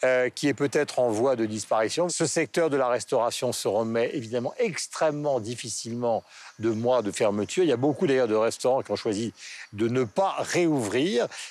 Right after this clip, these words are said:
Quel est l'avenir de la haute gastronomie ? Certains grands chefs, comme le chef valaisan,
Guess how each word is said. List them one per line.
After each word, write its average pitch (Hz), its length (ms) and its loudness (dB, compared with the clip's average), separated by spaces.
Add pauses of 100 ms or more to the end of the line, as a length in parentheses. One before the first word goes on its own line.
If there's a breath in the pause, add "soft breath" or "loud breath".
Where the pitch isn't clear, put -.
(140 loud breath)
Quel 196 180 2
est 202 80 2
l'avenir 170 420 0
de 127 60 0
la 127 120 2
haute 127 120 0
gastronomie ? 127 640 0
Certains 156 340 0
grands 135 180 2
chefs, 147 300 0
comme 110 160 -4
le 113 60 0
chef 127 220 0
valaisan, 120 560 2